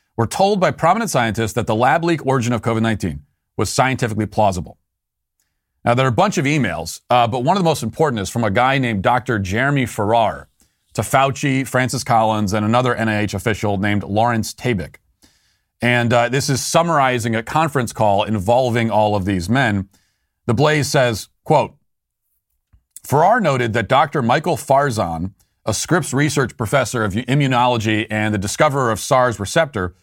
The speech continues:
was, quote, bothered by the furin site and has a hard time explaining that as an event outside the lab." The furin site is part of the cell, and, I mean, it's scientific stuff I don't understand.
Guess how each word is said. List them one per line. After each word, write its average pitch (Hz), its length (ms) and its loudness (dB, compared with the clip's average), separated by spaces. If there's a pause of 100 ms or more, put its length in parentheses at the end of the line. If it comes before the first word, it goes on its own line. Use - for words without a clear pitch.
(340)
was, 120 160 -2
quote, 135 340 0
bothered 180 420 2
by 135 160 2
the 120 140 -2
furin 151 540 0
site 98 420 -4
and 110 140 -4
has 120 160 2
a 120 40 -2
hard 196 220 0
time 165 300 0
explaining 113 760 -2 (480)
that 120 360 2
as 117 180 0
an 117 160 -4
event 123 380 0
outside 120 500 2
the 104 80 -2
lab." 107 380 0 (320)
The - 80 -8
furin 127 320 0
site 107 200 0
is 98 180 -6
part 113 260 0
of 95 120 0
the 95 120 -2
cell, 95 400 0
and, 85 180 -6
I 101 100 -2
mean, 95 120 -2
it's 90 100 -4
scientific 98 380 0
stuff 101 180 -2
I 95 80 2
don't 92 100 -4
understand. 95 420 -2